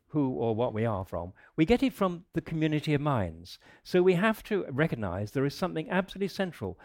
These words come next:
about the community of minds, which is not implanted in a particular brain, that actually shapes the kind of, uh, persons that we are.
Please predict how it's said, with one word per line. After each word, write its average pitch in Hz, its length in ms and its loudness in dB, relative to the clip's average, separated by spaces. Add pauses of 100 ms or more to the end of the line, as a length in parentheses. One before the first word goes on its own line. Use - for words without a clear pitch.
(220)
about 143 320 2
the 147 100 0
community 196 480 0
of 151 80 0
minds, 117 420 -2
which 135 140 -2
is 123 140 -2
not 180 260 -4
implanted 139 440 -2
in 110 60 -4
a 101 40 -6
particular 117 380 -2
brain, 104 440 2 (480)
that 131 300 4 (120)
actually 123 500 2 (100)
shapes - 540 0 (180)
the 139 60 2
kind 135 460 0
of, 107 160 0 (260)
uh, 107 220 2
persons 117 720 0
that 117 200 0
we 101 140 4
are. 95 360 2